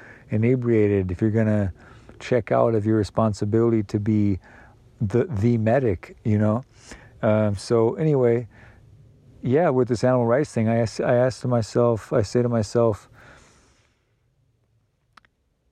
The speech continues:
"What, what do you have to, what is a list of things that you would have to avoid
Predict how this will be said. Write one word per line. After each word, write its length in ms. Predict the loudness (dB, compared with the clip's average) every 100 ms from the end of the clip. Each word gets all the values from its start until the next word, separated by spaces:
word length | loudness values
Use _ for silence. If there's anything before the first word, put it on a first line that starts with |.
| _ _ _ _ _ _ _ _ _ _ -12
"What, 340 | -4 -2 -2
what 200 | -2 0
do 80 | 2
you 400 | 2 0 2 2
have 420 | 0 2 0 -2 -6
to, 580 | 0 2 2 2 0 -4 -14 -20 -20 -2
what 180 | 0 2
is 180 | 2
a 80 | 0
list 460 | 2 2 0 -2 -2
of 140 | -2
things 480 | -2 0 0 0 0
that 280 | 0 0 0
you 100 | 0
would 140 | 0
have 360 | 0 -2 -2 -6
to 240 | -2 0 0
avoid 800 | 0 -2 0 0 2 0 -4